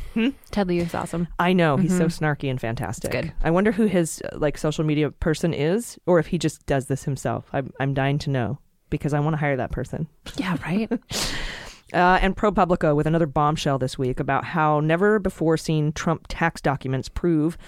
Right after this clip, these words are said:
Speaker 1: the major inconsistencies that Cohen told us about it in his congressional testimony. If you'll remember, in that testimony, Cohen told members of Congress that Trump would inflate the value of his properties to get loans, but then deflate the numbers when paying taxes.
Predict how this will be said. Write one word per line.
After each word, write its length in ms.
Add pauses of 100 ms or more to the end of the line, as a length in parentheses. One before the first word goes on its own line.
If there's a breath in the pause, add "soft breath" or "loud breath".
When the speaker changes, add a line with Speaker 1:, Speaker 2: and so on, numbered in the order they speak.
(220 loud breath)
Speaker 1:
the 80
major 420
inconsistencies 920
that 180
Cohen 420
told 220
us 80
about 300
it 100
in 60
his 140
congressional 440
testimony. 540
If 120
you'll 120
remember, 420
in 120
that 180
testimony, 580 (360 loud breath)
Cohen 280
told 240
members 240
of 80
Congress 360
that 140
Trump 280
would 160
inflate 500
the 60
value 400
of 80
his 100
properties 520
to 100
get 260
loans, 460 (240 loud breath)
but 140
then 180
deflate 580
the 80
numbers 400
when 160
paying 320
taxes. 580